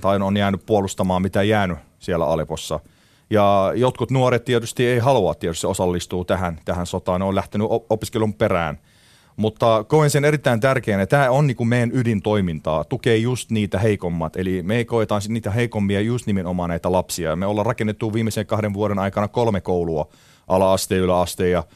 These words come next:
lukio. Me tarjotaan opetusta tuhannelle kolmelle sadalle oppilaille ja ollaan nyt keväällä, sitä tää on nyt maaliskuun matkan tarkoitus, just laittaa ensimmäinen kivi kohta, kohti niinku rakentamaan neljättä koulua siellä paikan päälle. Ja, ja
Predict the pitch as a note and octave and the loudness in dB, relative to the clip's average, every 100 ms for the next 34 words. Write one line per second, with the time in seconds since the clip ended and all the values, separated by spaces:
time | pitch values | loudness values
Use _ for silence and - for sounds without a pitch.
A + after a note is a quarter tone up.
0 | _ _ _ - A2+ - F2+ E2 F2 G#2+ | _ _ _ -2 -2 0 0 0 0 2
1 | G#2 G2+ G2+ G#2+ A2 - F#2+ - F#2+ F#2 | 2 2 2 2 0 -4 -4 2 2 2
2 | G#2+ G#2+ G2+ F2+ - A2+ G2+ F#2 G2+ F#2 | -2 -2 -2 -4 -2 0 0 0 0 0
3 | F#2 G#2+ - G2 E2 D#2+ D2+ D#2+ E2 - | 0 0 0 0 0 0 -2 -2 -4 -2
4 | G2 F#2 F#2+ - G#2 F#2+ F#2 F2 - B2 | 0 0 -2 0 2 2 2 -2 -6 -2
5 | F#2 E2+ F2+ F2+ F2+ - G2 F2+ - F#2+ | -2 0 -2 -2 -4 -2 0 -2 -4 -2
6 | F#2 F2+ F#2+ F2 G#2 F#2 F2 - F#2 F#2 | -2 -2 -4 0 0 -2 -8 -8 -8 -10
7 | - F#2+ F#2 F2+ - _ _ _ _ - | -4 -2 0 -2 -4 _ _ _ _ -2
8 | G#2+ G2 F#2+ F#2 F2+ - F#2+ F2+ - F2+ | 0 2 2 2 0 -2 -2 -2 -2 -2
9 | - F2+ - - G2 F2+ F#2+ F2+ F#2 G2 | 0 0 0 -6 -6 -4 -4 -4 -2 -2
10 | F#2+ F#2 F#2 F#2 G2 G#2 F#2 - - A2 | -2 -2 0 0 0 0 -2 -4 0 2
11 | G2 F2+ D#2+ F2 D#2 F2 D#2+ D#2 E2 D#2+ | 2 0 -2 -2 -2 -4 -4 -6 -4 -2
12 | D2+ D2+ D#2 F#2 E2+ | -2 -2 -2 -2 -2